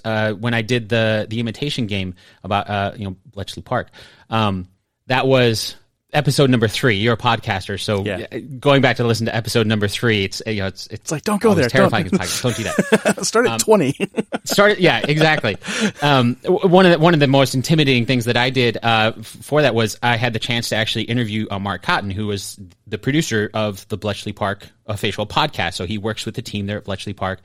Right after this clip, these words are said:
Speaker 1: and he was kind enough to go back and fact check that episode for me, episode number three.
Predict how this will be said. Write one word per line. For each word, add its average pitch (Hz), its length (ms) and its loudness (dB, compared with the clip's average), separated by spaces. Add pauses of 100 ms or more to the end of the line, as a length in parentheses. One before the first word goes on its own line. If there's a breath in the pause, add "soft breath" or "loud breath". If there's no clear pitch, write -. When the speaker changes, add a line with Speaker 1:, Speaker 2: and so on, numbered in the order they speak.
(400 loud breath)
Speaker 1:
and 117 720 0 (280)
he 139 520 0
was 127 380 0
kind 127 260 -2
enough 120 240 0
to 120 100 -6
go 117 160 0
back 110 240 -2
and 110 120 -8
fact 131 320 -2
check 123 260 -2
that 120 180 -2
episode 120 440 -4
for 87 140 -10
me, 90 120 -10
episode 117 380 -4
number 110 220 -4
three. 101 380 -6